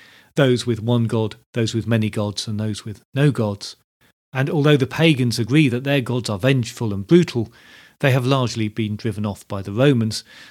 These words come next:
the Christian God does not give them any comfort either.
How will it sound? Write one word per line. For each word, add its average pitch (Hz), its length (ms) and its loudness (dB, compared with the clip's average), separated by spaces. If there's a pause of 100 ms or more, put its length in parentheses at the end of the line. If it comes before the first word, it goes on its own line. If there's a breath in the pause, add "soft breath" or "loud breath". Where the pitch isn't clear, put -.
the 147 100 -4
Christian 147 380 2
God 117 240 -4 (220 soft breath)
does 123 160 -2
not 143 220 -2
give 131 120 -2
them 120 160 -4
any 123 220 -2
comfort 107 400 -8
either. 113 420 -4